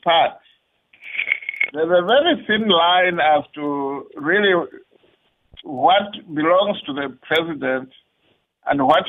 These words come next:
belongs to the Electoral Commission of Zambia in terms of jurisdiction.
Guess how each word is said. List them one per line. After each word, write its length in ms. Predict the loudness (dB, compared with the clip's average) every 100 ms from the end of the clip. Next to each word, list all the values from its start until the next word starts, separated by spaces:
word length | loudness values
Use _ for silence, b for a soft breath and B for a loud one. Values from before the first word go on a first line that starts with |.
| -2
belongs 640 | 0 4 4 4 0 -4 -12 -20 _ _
to 120 | -10
the 160 | -4 -2
Electoral 540 | 0 -2 -2 -2 -2
Commission 480 | -2 -6 -4 -4 -4
of 160 | -4 -6 -2
Zambia 500 | 0 2 -2 -6 -6 -8 -18 _ _ -20
in 200 | -20 -2
terms 280 | 0 0 0
of 220 | -4 -4
jurisdiction. 1040 | -4 -2 -2 -6 -8 0 0 0 -8 -16